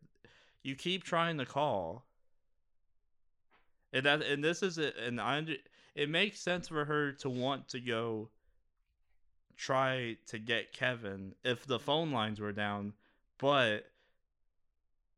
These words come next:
since they called their neighbors and the pho-,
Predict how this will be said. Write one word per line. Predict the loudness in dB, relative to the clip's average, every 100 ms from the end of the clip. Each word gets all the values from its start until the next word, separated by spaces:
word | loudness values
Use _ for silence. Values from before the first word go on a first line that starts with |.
| _ _
since | -10 -2 -2 0
they | 0 0
called | 2 0 2
their | 0 2
neighbors | 2 0 0 -2 -4 -6 -12 -10
and | -2 0 0 -4 -8 _ -12
the | -8
pho-, | -4 -2 -2